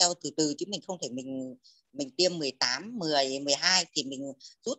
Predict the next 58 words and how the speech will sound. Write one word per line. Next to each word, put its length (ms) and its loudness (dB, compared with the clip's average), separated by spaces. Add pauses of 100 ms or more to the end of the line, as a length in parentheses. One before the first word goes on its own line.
dần 220 6
xuống 200 -4
là 100 -4
mình 180 -6
tiêm 220 -4
mười 120 -2
lăm, 280 -6
mười. 280 4 (320)
Và 160 2
sau 140 0
đó 300 4
mình 260 -6
rút, 220 0
mình 220 -8
tiêm 220 -2
một, 180 -6
như 280 0
bây 160 0
giờ 140 6
là 120 -4
mình 200 -6
chỉ 200 -10
tiêm 240 0
ngày 180 6
một 200 -6
lần. 160 8 (460)
Và 240 2
mình, 340 -4
ờ, 360 2 (280)
uống 360 -4
một 200 4
viên 260 0
thuốc 160 -4
vào 180 2
buổi 160 -4
tối. 300 2 (420)
Và 120 4
mình 280 -4
tin 200 -4
tưởng 220 4
rằng 180 0
là 180 2
tại 160 2
vì 140 -8
cái 140 2
gan 220 0
của 120 -6
mình 240 -6
thì 120 -4
mình 240 -6
bị 180 -10
mười 200 0
năm 180 -4
nay 160 0
rồi, 220 0 (340)
mình 160 -2
uống 180 -4
thuốc 160 -2